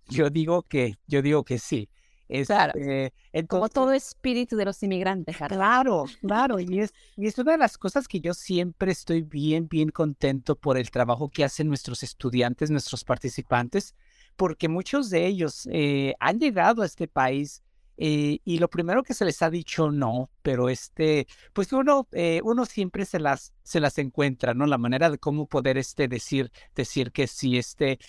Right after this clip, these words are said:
Speaker 1: Y una de las cosas que nada más quiero, quiero remarcar es, eh, yo, yo soy una, una persona de la comunidad de L G B T plus, eh, y lógico, desde el principio, este, eh, comenzó, eh, en, en la historia de mi vida,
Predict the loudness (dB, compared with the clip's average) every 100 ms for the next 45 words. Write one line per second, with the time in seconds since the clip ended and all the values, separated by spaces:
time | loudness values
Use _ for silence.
0 | -4 2 4 4 2 -2 -4 -2 0 2
1 | 0 0 -2 -2 -2 0 0 2 0 0
2 | 0 2 2 2 -4 -6 -2 0 0 -2
3 | 0 -2 0 0 2 2 0 -2 0 0
4 | -2 -2 0 2 2 0 0 0 2 0
5 | 0 -2 -2 -2 -2 -2 0 4 2 2
6 | -10 _ _ _ -4 -2 -2 2 2 2
7 | -2 0 0 0 -2 -4 -4 -4 -4 -6
8 | -4 0 2 2 0 -2 0 0 -2 _
9 | _ -6 0 0 0 0 2 0 -2 2
10 | 4 4 2 -4 -4 -2 0 0 -2 -2
11 | -2 -2 0 0 0 0 2 2 4 2
12 | 2 0 0 2 2 0